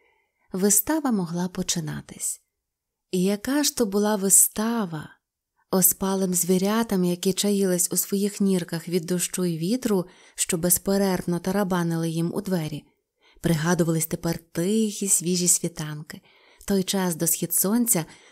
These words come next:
коли густий білий туман ще плив над водою, а потім бадьорий струс вранішнього пірнання, біганина вздовж берега,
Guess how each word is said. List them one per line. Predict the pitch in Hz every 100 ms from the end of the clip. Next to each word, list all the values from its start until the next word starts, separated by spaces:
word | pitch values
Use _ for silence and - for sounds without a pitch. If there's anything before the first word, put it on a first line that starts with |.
| -
коли | 170 160
густий | 156 165 - 196 202 196
білий | 196 190 170
туман | 170 165 190 196
ще | - - 180
плив | 175 185 190
над | 185 175
водою, | 185 180 175 160 147 - _ _ _ _ _
а | - 156
потім | - 180 214 - 175 160 - -
бадьорий | 165 180 185 190 190
струс | 180 - 202 208 170
вранішнього | 180 196 202 180 - 185 185
пірнання, | - 226 208 208 185 151 147 151 - _ _ _
біганина | 180 190 170 175 165 196 208 180
вздовж | - 165 175 165
берега, | 156 170 170 165 151 165